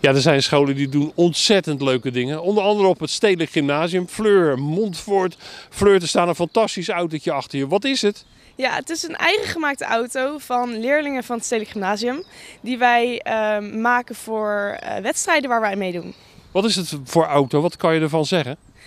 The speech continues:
Speaker 2: Het is een, eh, auto die duurzamer rijdt dan normale auto's.
Speaker 1: Moet je even uitleggen.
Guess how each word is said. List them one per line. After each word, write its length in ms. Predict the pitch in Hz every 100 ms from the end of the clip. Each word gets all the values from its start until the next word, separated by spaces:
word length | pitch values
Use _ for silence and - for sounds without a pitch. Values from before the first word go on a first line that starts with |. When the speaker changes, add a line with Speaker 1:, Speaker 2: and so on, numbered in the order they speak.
| -
Speaker 2:
Het 160 | - 233
is 180 | 277 277
een, 320 | 262 254 240
eh, 260 | - 214 208
auto 400 | - 226 233 220
die 260 | 214 214
duurzamer 480 | 175 247 262 247 220
rijdt 260 | 208 208 -
dan 160 | 208 196
normale 300 | 180 - -
auto's. 600 | - 180 - - - - - -
Speaker 1:
Moet 140 | 165 208
je 60 |
even 220 | 180 147
uitleggen. 440 | 85 98 98 101